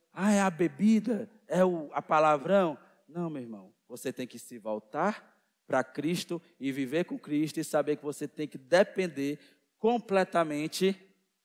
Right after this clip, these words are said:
dele. E foi essa mensagem que eu falei pra ele. Isso é a mensagem da cruz. Porque acaba que, "Ah, venha pra Cristo que você vai conseguir um novo emprego, vai conseguir um emprego bom." O cara vem, aí Deus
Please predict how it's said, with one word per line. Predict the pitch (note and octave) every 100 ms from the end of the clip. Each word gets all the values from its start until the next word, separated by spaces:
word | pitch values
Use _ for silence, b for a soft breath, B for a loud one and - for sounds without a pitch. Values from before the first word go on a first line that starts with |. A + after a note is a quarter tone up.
| _
dele. | - C3+ A2+ G#2 G2 _
E | C#3
foi | E3+ C#3+
essa | C3+ E3
mensagem | E3+ A3+ A#2+ -
que |
eu | C#3+
falei | C#3+ C3
pra | A2+ D#3
ele. | A3+ A#2+ G#2+ _ _ _
Isso | E3 G#3+ D3+
é |
a |
mensagem | B2+ A#2 A2+ G#2+
da | G2+ F#2
cruz. | G2+ D#2+ D#2+ _ _ _ _ _ _ _ _ _ _
Porque | _ G#3+
acaba | G3+ G#3 G#3+ G#3
que, | - G#3+ D#3+ - - _ _ -
"Ah, | B3 A#3
venha | F3 A#3+
pra | A3+ A3
Cristo | G#3+ G#3+ A3+ G3
que | G3+
você | G#3 G#3+
vai | G#3
conseguir | G#3 D#4+ G3+ F3+
um | G3+
novo | G3+ G3
emprego, | G#3 - F#3 F#3 D#3
vai | E3+
conseguir | E3 D#3+ F3
um | F#3
emprego | E3+ F#3 F3
bom." | D#3+ C#3+ - b b
O |
cara | D#3+ F#3 F#3+ F#3
vem, | C#3 D#3+ G3 F#4+ - _ _ _ _ _ -
aí | F3+ F#3+
Deus | D#3 F3+ E3 D3+ -